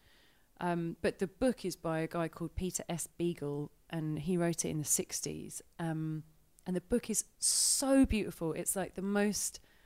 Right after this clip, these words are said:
amazing love story, but it's unicorns and witches and wizards and princes and kings and, mm, dragons and all sorts of other things.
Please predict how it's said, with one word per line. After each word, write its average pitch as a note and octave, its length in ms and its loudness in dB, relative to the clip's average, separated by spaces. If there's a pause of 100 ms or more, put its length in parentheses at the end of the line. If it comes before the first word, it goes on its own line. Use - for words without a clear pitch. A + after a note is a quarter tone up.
(520)
amazing A#3 760 4
love A3 200 4
story, G3+ 260 4
but G3 160 0
it's - 300 -6
unicorns G#3+ 680 2
and F3+ 100 -4
witches F3+ 380 0
and D#3+ 100 -2
wizards D#3+ 480 0
and D#3+ 300 -4 (220)
princes F3+ 480 -2
and E3 120 -4
kings E3+ 600 0
and, D#3 380 -6 (460)
mm, - 220 -14 (380)
dragons D#3+ 640 -2
and D3+ 380 -8
all E3 120 -4
sorts - 240 -8
of - 80 -14
other C#3+ 180 -10
things. C3+ 320 -12